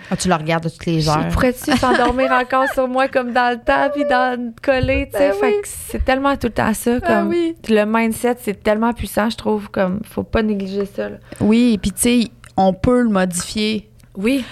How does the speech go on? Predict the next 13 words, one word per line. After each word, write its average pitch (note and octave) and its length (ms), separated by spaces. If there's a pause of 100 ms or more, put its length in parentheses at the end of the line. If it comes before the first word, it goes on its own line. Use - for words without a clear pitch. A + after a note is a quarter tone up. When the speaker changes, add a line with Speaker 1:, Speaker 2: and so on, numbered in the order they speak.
Speaker 1:
Parce - 200
que, - 100
euh, F#3 360 (600)
j'en G3 200
parlais G3 380
aussi A3 380
à, F#3 480
quand F#3+ 160
j'ai F#3 120
fait G3 200
ma F#3+ 180
conférence, G3 840
là, G#3+ 220